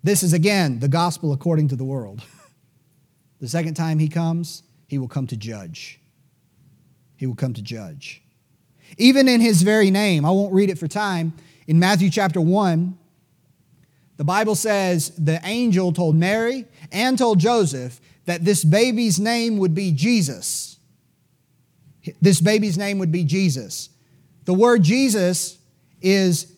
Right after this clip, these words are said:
the equivalent of the Old Testament name Joshua. That's one reason why we named our son Joshua. That's why we gave him that name, is because it's the same name, it's just a different language. And I want to read something in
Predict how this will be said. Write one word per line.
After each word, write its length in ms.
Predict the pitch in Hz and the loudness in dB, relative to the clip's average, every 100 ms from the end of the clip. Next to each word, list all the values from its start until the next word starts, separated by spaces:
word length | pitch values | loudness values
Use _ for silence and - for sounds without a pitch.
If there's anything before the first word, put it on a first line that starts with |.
| _ | _
the 180 | 151 185 | 0 0
equivalent 640 | 170 - 277 220 190 185 - | 0 0 0 0 -2 -2 -2
of 160 | 185 165 | 2 4
the 140 | 175 | 2
Old 220 | 202 226 | 0 0
Testament 440 | 214 220 - 175 165 | 2 0 0 -6 -2
name 540 | 180 190 180 180 160 - _ _ _ _ - | 0 2 2 0 -4 -10 _ _ _ _ -12
Joshua. 640 | 120 170 180 - 87 - _ _ _ _ _ _ _ _ - | -8 -6 -8 -10 -12 -16 _ _ _ _ _ _ _ _ -10
That's 160 | 143 | -6
one 140 | 175 175 | -4 -2
reason 220 | 156 151 | 0 -2
why 100 | 147 | -2
we 140 | 147 | -4
named 240 | 147 151 147 | -4 -4 -6
our 80 | |
son 240 | 143 151 135 | -8 -8 -8
Joshua. 500 | 135 160 160 117 76 _ _ _ _ _ _ | -8 -10 -12 -16 -20 _ _ _ _ _ _
That's 180 | 123 - | -14 -10
why 80 | 139 | -8
we 100 | 123 | -6
gave 220 | 131 139 | -6 -6
him 140 | 131 | -6
that 140 | 131 120 | -8 -8
name, 280 | 156 170 131 | -6 -6 -6
is 120 | 123 | -8
because 400 | 139 156 147 131 - _ _ 131 123 | -6 -4 -4 -6 -14 _ _ -14 -6
it's 200 | 170 151 | -4 -2
the 100 | 175 | -4
same 360 | - 247 240 220 | -4 -2 0 0
name, 280 | 262 202 135 | 0 0 -2
it's 100 | 131 | -4
just 200 | 175 160 | -4 -2
a 40 | |
different 300 | 143 131 143 | -4 -4 -6
language. 540 | 190 175 104 73 - _ _ _ _ _ _ _ _ _ _ _ _ | -4 -4 -4 -12 -20 _ _ _ _ _ _ _ _ _ _ _ _
And 240 | 156 180 175 | 0 2 4
I 100 | 220 | 2
want 160 | 262 | 2
to 40 | 208 | 2
read 220 | 233 202 | 0 0
something 320 | - 165 180 | -2 -2 0
in 200 | 160 165 | 0 -2